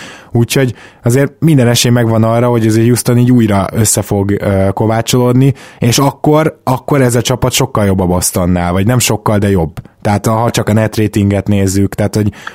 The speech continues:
az, az a, az a Houston, az olyan szinten jó,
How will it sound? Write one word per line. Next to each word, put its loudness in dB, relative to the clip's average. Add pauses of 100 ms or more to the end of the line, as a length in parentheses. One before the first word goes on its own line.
az, -2
az 2
a, 0
az 0
a 2
Houston, 2 (280)
az 0
olyan 2
szinten 2
jó, 2